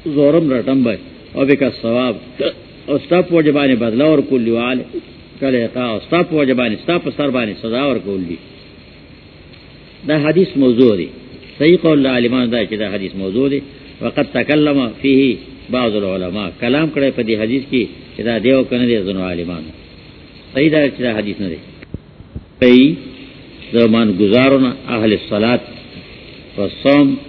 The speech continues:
روجه‌دار نه روجې نیولي، و زکات د زکات ورکوونکو نه خیراتونه کړي، والحج،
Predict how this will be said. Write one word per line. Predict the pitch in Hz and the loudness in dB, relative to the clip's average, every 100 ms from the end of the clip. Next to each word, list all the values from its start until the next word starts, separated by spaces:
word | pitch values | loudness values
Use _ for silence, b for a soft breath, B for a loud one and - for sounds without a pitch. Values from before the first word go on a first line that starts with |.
| 110 | -2
روجه‌دار | 104 101 104 95 123 131 | 0 2 2 2 4 4
نه | 120 | 4
روجې | 101 92 92 117 | 4 2 4 6
نیولي، | 117 117 107 104 - - - - 104 | 6 4 2 -6 -12 -20 -20 -14 -6
و | 101 | -2
زکات | 98 101 135 139 101 | -2 0 2 0 0
د | 98 101 | -2 -2
زکات | 98 127 135 127 | 0 0 2 2
ورکوونکو | 117 104 117 101 110 | 2 4 2 2 -2
نه | |
خیراتونه | 98 98 90 - 117 | 0 -2 -2 0 2
کړي، | 120 117 | 2 2
والحج، | 107 98 85 123 135 | 0 0 -2 -2 0